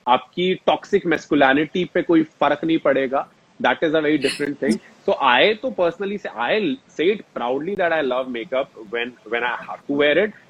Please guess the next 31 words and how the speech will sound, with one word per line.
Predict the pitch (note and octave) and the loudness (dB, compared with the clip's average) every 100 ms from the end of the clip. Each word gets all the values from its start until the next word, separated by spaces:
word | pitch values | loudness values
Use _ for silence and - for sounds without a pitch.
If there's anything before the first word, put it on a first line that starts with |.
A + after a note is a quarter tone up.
| - | -6
It's | C3 - | -4 -2
not | D#3+ C#3+ | -2 -2
necessary। | B2+ D3+ C3 E3+ G3 | -4 -6 -4 -2 0
मतलब | E3 E3 - | 0 0 2
personally | E3 E3+ A3 A3+ | 0 0 0 0
I | G3+ | 0
don't | G3+ D3 | -2 -2
like | C3 C#3 | -4 -4
makeup। | D3 C#3 F3 - | -10 -8 -10 -8
मुझे | C3+ D3+ | -8 -8
पसंद, | D3 D3+ C3+ - | -10 -8 -8 -6
पसंद | C3 C3+ C3 | -6 -2 0
है, | D3 D3+ _ - _ A#2+ | 0 -2 _ -20 _ -6
अ, | A#2 A2+ | -2 -2
जैसे | A2 A#2 D3+ | -4 -2 0
नॉर्मल | B2+ B2 C#3+ | 2 2 2
रहता | C3+ - | 0 -2
हूँ, | A#3 | -2
but | C4+ | 2
I | A3 | 2
of | C#3 - | 0 0
course | A3 A3+ | 0 2
do | F3 D#3+ | 0 0
do | C#3+ B2+ | 0 0
makeup | A#2+ - C3+ | -2 -2 -2
when | C3 B2 | -2 -2
I'm | B2+ | -2
going | A#2+ B2 | -4 -4
for | C3 | -4
an | B2+ | -2
event। | A2+ A2+ D#3+ | -2 -2 -4